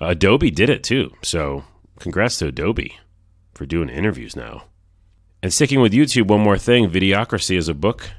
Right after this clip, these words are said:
and I picked it up as soon as I saw it because, uh, the book title is How YouTube is Changing the World with Double Rainbows, Singing Foxes, and Other Trends We Can't Stop Watching by Kevin Aloka. Uh, he's YouTube's head of culture and trends.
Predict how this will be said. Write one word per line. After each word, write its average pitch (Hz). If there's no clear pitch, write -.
and 85
I 82
picked 87
it 92
up 92
as 87
soon 92
as 87
I 85
saw 98
it -
because, 82
uh, 80
the 73
book 87
title 87
is 80
How 90
YouTube 90
is 85
Changing 87
the 82
World 95
with 78
Double 78
Rainbows, 127
Singing 78
Foxes, 110
and 82
Other 104
Trends 80
We -
Can't 82
Stop 78
Watching 64
by 71
Kevin 92
Aloka. 80
Uh, 73
he's 82
YouTube's 80
head 82
of 67
culture 76
and 69
trends. 76